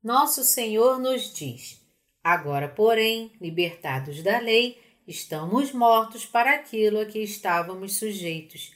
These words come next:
de modo que servimos em novidade de espírito e não na caducidade da letra." Romanos sete, seis.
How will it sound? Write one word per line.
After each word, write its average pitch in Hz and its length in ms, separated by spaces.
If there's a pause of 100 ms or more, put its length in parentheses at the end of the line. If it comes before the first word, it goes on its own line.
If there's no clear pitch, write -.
(420)
de 151 140
modo 175 460
que 220 120
servimos 175 760
em 156 100
novidade 160 640
de 160 200
espírito 254 760 (320)
e 349 120
não 196 340
na 170 120
caducidade 185 1000
da 208 160
letra." 160 520 (460)
Romanos 143 600
sete, 226 720 (200)
seis. - 760